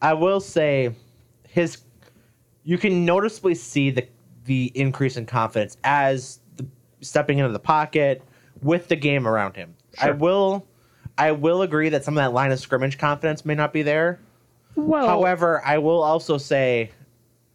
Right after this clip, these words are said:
Speaker 1: as, like, a little bit of a devil's advocate here, I think he does a great job commanding the huddle, and I think his reading is getting better to the point where you could see him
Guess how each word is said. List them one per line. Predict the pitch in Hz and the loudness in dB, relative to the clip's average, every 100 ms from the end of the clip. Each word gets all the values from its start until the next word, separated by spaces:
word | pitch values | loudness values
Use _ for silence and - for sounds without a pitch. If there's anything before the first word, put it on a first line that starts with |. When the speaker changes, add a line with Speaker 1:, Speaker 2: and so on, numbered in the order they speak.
| _ _ - | _ _ -6
Speaker 1:
as, | 139 139 135 | -2 -2 0
like, | 123 - - | -2 -4 -8
a | |
little | 123 131 131 | -2 0 0
bit | 127 | 0
of | 117 | 2
a | 110 101 98 _ _ _ _ - | 2 0 -2 _ _ _ _ -2
devil's | 135 135 120 | 2 2 2
advocate | 123 135 147 135 | 0 0 0 0
here, | 143 147 151 _ _ _ _ _ - | 2 0 -2 _ _ _ _ _ 0
I | 160 | 2
think | 208 196 | 2 0
he | |
does | 175 156 | 2 0
a | 131 | -2
great | 127 120 135 143 143 | -4 -2 0 -2 -4
job | 117 117 113 107 - | 0 2 2 -2 -4
commanding | 139 135 127 120 120 113 110 101 _ - | -4 0 0 0 -2 -2 -6 -14 _ -8
the | 101 | -4
huddle, | 143 135 165 196 190 _ _ _ _ _ | 0 2 0 -2 -6 _ _ _ _ _
and | 135 | -2
I | 139 | 0
think | 143 160 | 0 0
his | 156 123 | 0 -2
reading | 127 147 156 139 | -2 0 0 0
is | 131 | 0
getting | 131 131 131 | 0 0 0
better | 123 120 117 113 | 0 2 0 -2
to | - | 0
the | 123 | 0
point | 139 131 | 0 -2
where | 123 120 | 0 -2
you | 120 | -2
could | 135 | -8
see | - 156 | -2 -2
him | 156 139 131 | 2 0 0